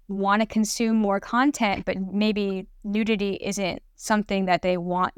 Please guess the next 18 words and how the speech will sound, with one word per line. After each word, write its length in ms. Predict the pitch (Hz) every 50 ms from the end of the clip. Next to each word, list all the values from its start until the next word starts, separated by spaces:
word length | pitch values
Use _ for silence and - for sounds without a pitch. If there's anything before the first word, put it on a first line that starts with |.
| -
to 560 | - - - 185 180 170 170 - - - 214 - - - - - -
consume, 640 | - 190 175 175 - - 269 240 190 - - 202 - - _
perhaps. 600 | - - 190 180 185 - - - - - - - - _ _ _ _ _ - - - -
And 380 | 226 220 220 214 208 202 202 - -
I, 100 | 208 202 -
there's 200 | - 220 226 214
so 180 | - - - 320
many 220 | 311 302 269 240
things 280 | 214 - 220 214 208 185
that 120 | 202 185
people 240 | - - 220 196 202
could 140 | - 180 -
sell, 480 | - - - 202 185 175 170 170 196 185
you 160 | 202 202 202
know, 220 | 190 175 175 180 185
you 200 | 190 208 233 220
could 160 | - 247 240
even, 340 | 240 240 226 233 226 208